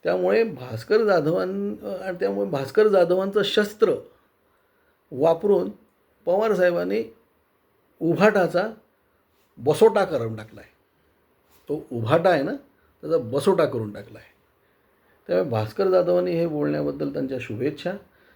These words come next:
आणि एक मी सांगतो फक्त भास्कर जाधवांना, त्यांनी काहीही म्हणू देत, महाराष्ट्रातला संपूर्ण ब्राह्मण समाज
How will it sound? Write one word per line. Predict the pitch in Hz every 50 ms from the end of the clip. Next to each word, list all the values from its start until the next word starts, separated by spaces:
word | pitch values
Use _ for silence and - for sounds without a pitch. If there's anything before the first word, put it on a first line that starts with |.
| _ _ - - - -
आणि | 117 113 135 156 160 160 -
एक | 175 185 202 196
मी | 208 208 196
सांगतो | 196 190 175 170 170 170
फक्त | 165 170 156 - -
भास्कर | 165 151 143 131 117 - - 139
जाधवांना, | 139 131 127 117 120 113 123 113 107 101 101 104 - _ _ _ _ _ _ _ _ _ _ _ _ _ _ _ _ _ _ _ -
त्यांनी | 131 120 127 143
काहीही | 139 - - 113 110 110 123 160 208
म्हणू | 220 196 185 190 196 190
देत, | 190 196 196 - _ _ _ _ _ _ _ _ _ _ _ _ _ _ _ _ _ _ -
महाराष्ट्रातला | - 117 113 110 113 123 139 156 170 165 - - - 165 160 156 - - 165 165 170
संपूर्ण | 165 - 151 131 127 131 127 - - 156 156 160 156 156 160 160 170 175 180 185
ब्राह्मण | 165 156 147 135 127 127 135 135 135
समाज | 127 127 123 113 113 107 107 113 113 -